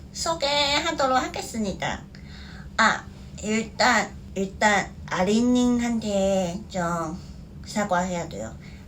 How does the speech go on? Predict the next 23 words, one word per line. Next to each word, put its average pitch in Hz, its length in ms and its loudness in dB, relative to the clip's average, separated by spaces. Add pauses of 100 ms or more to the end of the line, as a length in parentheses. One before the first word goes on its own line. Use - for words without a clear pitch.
아리님, 262 880 0 (100)
아리님은 302 800 4
너무 196 260 2
이쁘잖아요. 185 1040 2 (840)
그래서 214 800 4 (840)
그 214 400 0 (200)
아리님은 302 520 0
진짜 196 220 -2
너무 180 180 -2
예뻐요. 160 400 -2
일단 170 280 0
몸매 180 260 -2
너무 196 300 -2
좋고 - 400 -6
얼굴도 202 420 0
너무 170 240 -4
예쁘고, 208 540 -6 (380)
제가 226 320 2
몇 196 220 4
개월 294 340 6
전에 202 540 0 (180)
아리님 262 840 2
그 190 600 -2